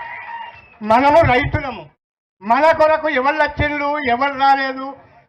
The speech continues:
మన బాధ ఇదివరదాకా ఎవడన్నా వచ్చి మార్కెట్లో అడిగిండా? అడగలేదు. కాబట్టి మనము నిశ్శబ్దంగా, సార్ మాట్లాడతాడు, దయచేసి రైతులమందరము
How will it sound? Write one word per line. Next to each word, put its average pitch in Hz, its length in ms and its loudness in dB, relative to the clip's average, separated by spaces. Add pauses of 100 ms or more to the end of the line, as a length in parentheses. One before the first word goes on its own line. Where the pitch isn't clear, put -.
(120)
మన 262 160 -4 (140)
బాధ 294 200 4 (160)
ఇదివరదాకా 302 500 0 (100)
ఎవడన్నా 294 320 0
వచ్చి 285 240 -8
మార్కెట్లో 285 440 -2
అడిగిండా? 277 380 -4 (1040)
అడగలేదు. 254 600 -2 (560)
కాబట్టి 370 480 4 (100)
మనము 359 280 2 (540)
నిశ్శబ్దంగా, 311 720 0 (140)
సార్ 240 220 6 (120)
మాట్లాడతాడు, 277 600 0 (400)
దయచేసి 320 640 2 (460)
రైతులమందరము 294 880 0